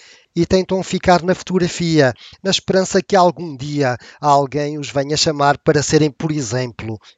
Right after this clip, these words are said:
candidatos a deputados. Por isso, eu não podia deixar de vir aqui felicitar a atitude dos socialistas de Paris. No artigo do Lusojornal,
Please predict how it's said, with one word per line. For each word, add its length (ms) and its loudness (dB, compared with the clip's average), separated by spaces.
candidatos 720 -2
a 40 -2
deputados. 720 -8
Por 160 2
isso, 380 0
eu 140 6
não 160 2
podia 320 0
deixar 420 2
de 120 -14
vir 200 -4
aqui 260 -6
felicitar 840 0
a 100 2
atitude 560 -4
dos 240 -4
socialistas 800 0
de 80 -12
Paris. 640 -2
No 180 2
artigo 440 -2
do 120 -6
Lusojornal, 880 2